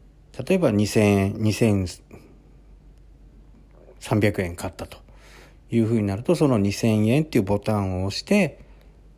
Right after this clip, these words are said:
そのキューアールコード、バーコードをね、見せて、で、残りの三百円を払うと。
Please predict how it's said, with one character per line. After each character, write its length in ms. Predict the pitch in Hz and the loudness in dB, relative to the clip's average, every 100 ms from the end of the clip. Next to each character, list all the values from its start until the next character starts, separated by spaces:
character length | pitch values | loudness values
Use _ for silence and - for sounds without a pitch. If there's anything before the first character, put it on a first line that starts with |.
| - - - _ _ _ _ - - - | -20 -20 -20 _ _ _ _ -20 -20 -14
そ 160 | - | -4
の 240 | 107 98 - - | -2 -4 -8 -16
キ 140 | - 123 | -2 2
ュ 20 | |
ー 20 | |
ア 20 | 110 | 2
ー 20 | |
ル 80 | 104 | 2
コ 140 | 110 | -2
ー 20 | |
ド、 220 | 101 90 85 | -2 -4 -4
バ 140 | 104 | -4
ー 20 | |
コ 160 | - 107 | -2 -4
ー 40 | |
ド 80 | 92 | -2
を 240 | - 98 101 | -4 -4 -2
ね、 160 | 117 | -2
見 120 | 120 | -2
せ 200 | 117 117 | -2 -2
て、 500 | 117 - 277 277 117 - - - - - - - - - _ - - - - - | -4 -4 0 0 -2 -8 -20 -20 -20 -20 -20 -20 -20 -20 _ -20 -20 -20 -14 -2
で、 160 | 101 | -2
残 360 | 110 127 120 123 | 0 0 0 0
り 60 | 101 | -2
の 80 | |
三 220 | 101 104 101 | -4 -4 -4
百 180 | 95 190 | -2 2
円 80 | 226 | 0
を 20 | |
払 320 | - 101 90 | 0 -4 -4
う 60 | 87 | -4
と。 160 | - | -6